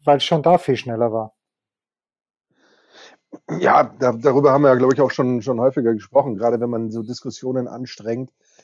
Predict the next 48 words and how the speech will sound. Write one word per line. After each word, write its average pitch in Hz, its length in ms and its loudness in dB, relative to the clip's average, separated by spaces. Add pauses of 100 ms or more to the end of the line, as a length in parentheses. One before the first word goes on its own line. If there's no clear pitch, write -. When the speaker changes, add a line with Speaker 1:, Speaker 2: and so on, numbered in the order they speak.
(140)
Speaker 2:
und 110 160 -16
sagt, 123 280 0
wer 110 120 2
ist 123 140 -4
denn 117 100 -4
jetzt 117 240 -8
der 104 80 -6
Beste - 500 -8
aller 117 200 -8
Zeiten, 123 680 -10
äh, 101 340 -10
e-, - 60 -16 (280)
egal 113 320 2
in 123 80 2
welcher 117 200 -4
Sportart 127 460 0
eigentlich. 120 340 0
Speaker 1:
Diego 185 160 8
Maradona. 165 580 6
Da, 180 220 0
da 170 160 2
bra-, 170 160 4
brauche 175 300 6
ich, 175 80 0
brauche 190 200 6
ich 180 60 -2
keine 175 180 6
Speaker 2:
Ja, 165 60 4
Speaker 1:
Diskussion. 143 380 2
Speaker 2:
okay, 139 180 4
Speaker 1:
Diego 170 140 8
Maradona. 143 420 4
Speaker 2:
okay. - 180 -6 (520)
Aber, 131 240 4
aber 135 200 4
sonst, 131 440 0
äh, 127 260 2
die, 120 240 -4
die 123 140 -6
Sportarten 123 480 -2
entwickeln 127 420 -10
sich 117 220 -8
schon 127 240 -6
so 131 220 -10 (260)
brutal, 107 680 -10
ja. 113 220 -12 (640)
Ähm, 117 520 -6 (240)
e-, - 240 -12